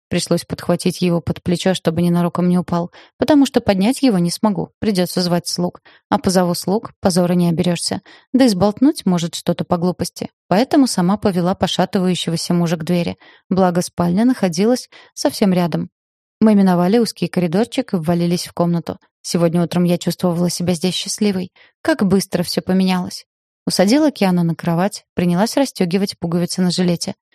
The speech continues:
Похоже, в этой стране у всех страсть к пуговицам. Киан не сопротивлялся. Наоборот, норовил прижаться и утащить меня на кровать. Еще чего. Пусть сначала определится, кого именно желает там видеть, меня или принцессу. Наконец жилет полетел на стул.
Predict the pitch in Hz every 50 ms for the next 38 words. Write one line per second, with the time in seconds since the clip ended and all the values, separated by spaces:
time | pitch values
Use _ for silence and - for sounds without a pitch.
0 | _ _ _ - 170 - - 180 170 170 175 175 170 - 180 170 - - 165 180
1 | 175 190 214 214 175 - - - 175 165 - - - - 190 247 277 - - -
2 | - - 180 165 160 160 165 - - - 175 170 - _ _ _ _ _ _ _
3 | _ _ - 202 185 180 196 214 214 - - 220 - 247 233 - 262 240 208 175
4 | 170 170 - - - 180 _ _ _ - 214 208 180 175 170 180 180 190 208 202
5 | - _ _ _ _ - 226 220 214 208 196 175 190 185 170 - - 190 185 160
6 | 180 175 - - 277 277 254 - 185 170 - 185 - - 196 185 180 180 175 175
7 | - 185 180 175 - - - - _ _ - - 233 202 196 - - - 180 170
8 | - - 175 180 190 _ - - _ _ - - 311 - - - - 220 208 -
9 | 220 202 196 190 190 - 208 196 214 233 247 277 - - - - - 175 165 185
10 | 185 180 180 180 180 175 185 185 185 175 170 - - - 185 180 170 180 160 165
11 | 170 - - - 196 196 185 175 190 233 262 240 190 - - 214 214 202 - 180
12 | 170 - - - - _ _ _ _ _ _ _ _ _ - 190 185 - 185 180
13 | 185 226 277 - - 247 208 220 202 175 180 190 - - - 175 175 - - 185
14 | 175 175 175 170 - - - - 175 175 -